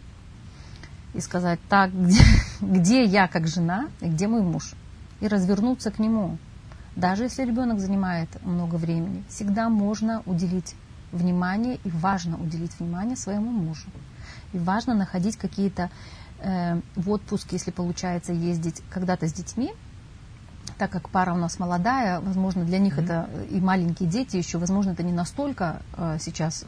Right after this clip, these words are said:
Speaker 1: э, реально для них, но в любом случае об этом помнить. Нужно какое-то время проводить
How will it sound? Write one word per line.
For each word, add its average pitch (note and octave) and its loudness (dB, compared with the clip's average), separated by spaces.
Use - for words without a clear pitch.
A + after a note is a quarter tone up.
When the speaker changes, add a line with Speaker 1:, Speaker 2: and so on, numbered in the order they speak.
Speaker 1:
э, - -6
реально E3+ 2
для E3 -2
них, E3+ -2
но B3+ 2
в G#3+ 0
любом A3 0
случае E3+ -4
об F3 -2
этом F#3+ 0
помнить. E3 -2
Нужно G#3+ 2
какое-то F#3 -2
время F3+ -2
проводить E3 -2